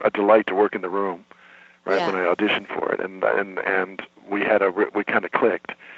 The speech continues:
Speaker 1: I really enjoyed it. I would have loved to have done it 'cause most of my scenes were with Helen. Um, I just did a guest star on Arrow. It just aired recently. Um,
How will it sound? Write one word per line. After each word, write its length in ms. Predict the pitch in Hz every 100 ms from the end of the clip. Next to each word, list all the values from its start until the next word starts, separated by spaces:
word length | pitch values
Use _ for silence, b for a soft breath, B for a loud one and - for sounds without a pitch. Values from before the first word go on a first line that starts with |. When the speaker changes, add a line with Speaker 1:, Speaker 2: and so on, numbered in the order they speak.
| B B B
Speaker 1:
I 40 |
really 340 | 98 110 110 101
enjoyed 340 | 95 104 107
it. 100 | 95
I 60 | 92
would 140 | 95
have 160 | 95 87
loved 240 | 101 104
to 60 | 104
have 60 |
done 140 | 107 98
it 80 | 95
'cause 120 | 98
most 200 | 101 98
of 40 | 95
my 160 | 95 101
scenes 220 | 101 90
were 100 | 90
with 120 | 90
Helen. 340 | 107 90 92 - B B B
Um, 320 | 139 135 131
I 100 | 147
just 200 | 147 160 160
did 140 | 160
a 140 | 147 127
guest 260 | 135 139
star 180 | 139 123
on 100 | 113
Arrow. 440 | 120 120 110 101
It 200 | 101 104
just 200 | 110 107
aired 240 | 107 107 98
recently. 500 | 107 104 - 85 85 -
Um, 380 | 92 95 92 92